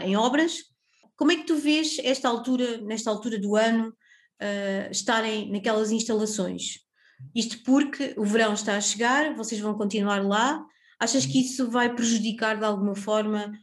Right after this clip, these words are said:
ou não vai ser nenhum impedimento para a continuação de um bom trabalho vosso?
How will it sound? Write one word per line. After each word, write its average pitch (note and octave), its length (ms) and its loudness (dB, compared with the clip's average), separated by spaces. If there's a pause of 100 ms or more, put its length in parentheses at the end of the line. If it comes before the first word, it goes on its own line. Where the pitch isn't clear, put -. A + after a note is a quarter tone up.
(160)
ou G#3+ 80 4
não A#3 160 6
vai A#3+ 220 4
ser A#3 420 2
nenhum A3 220 0
impedimento G#3 680 -4
para G3 400 0
a F#3+ 40 -4
continuação G3 640 -2
de G3 80 -2
um G3 100 2
bom G3 200 2
trabalho F#3+ 360 0
vosso? F3+ 400 -10